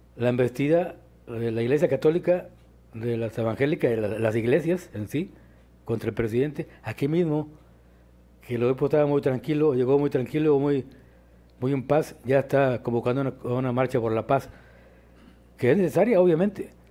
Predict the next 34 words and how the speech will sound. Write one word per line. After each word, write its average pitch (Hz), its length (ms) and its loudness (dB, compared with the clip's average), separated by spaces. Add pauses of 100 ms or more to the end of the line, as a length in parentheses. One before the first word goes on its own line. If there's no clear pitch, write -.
(800)
pero 117 180 0
no 120 120 2
hablan 185 260 2
por - 200 0
la 123 100 0
paz 143 180 2
de, 127 220 2
de 117 120 -2
Tamaulipas, 107 600 -2 (460)
hablan 120 240 0
por 185 140 2
la 135 160 2
paz 143 400 0
de 113 120 -4
México, 170 480 0 (800)
porque 113 240 -2
el 113 60 0
presidente 127 380 -2
no 147 80 0
ha - 20 -6
sido 143 160 2
capaz 131 300 0
de 117 220 -2
contener 117 340 -4
la 123 100 2
violencia. 135 300 0
Entonces, 147 340 -2 (500)
hay 143 120 0
dos 202 120 6
elementos 202 640 4
que 165 120 0
nos 147 120 0
hacen 175 200 0
pensar 156 420 2